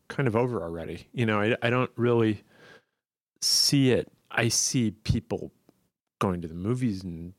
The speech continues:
turning out in large numbers for certain things, but I don't see it as the endless give and take that it was. I, I, that doesn't seem like it's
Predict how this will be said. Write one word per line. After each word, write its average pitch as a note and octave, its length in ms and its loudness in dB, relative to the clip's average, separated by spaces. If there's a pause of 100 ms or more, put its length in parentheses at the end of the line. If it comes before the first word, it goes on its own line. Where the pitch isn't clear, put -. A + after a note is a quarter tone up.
(260)
turning G2+ 280 -4
out F#2+ 100 -2
in F#2 100 -2
large F2+ 280 -4
numbers F#2 280 -4
for - 140 -8
certain F#2 400 -6 (320)
things, G#2 720 -6 (120)
but G#2+ 220 -4
I A2 80 2
don't C3+ 400 0
see G#2+ 320 0
it F#2+ 160 -2
as - 640 -6 (960)
the A2 300 -6
endless G#2 340 -2
give F#2 180 -6
and F#2 120 -6
take - 380 -6
that G2+ 80 -10
it - 100 -12
was. F#2 400 -10 (340)
I, G#2 200 -6
I, G#2 60 -6
that G2 240 -4
doesn't G2 240 -6
seem F#2+ 360 -12
like F#2 180 -16
it's - 300 -16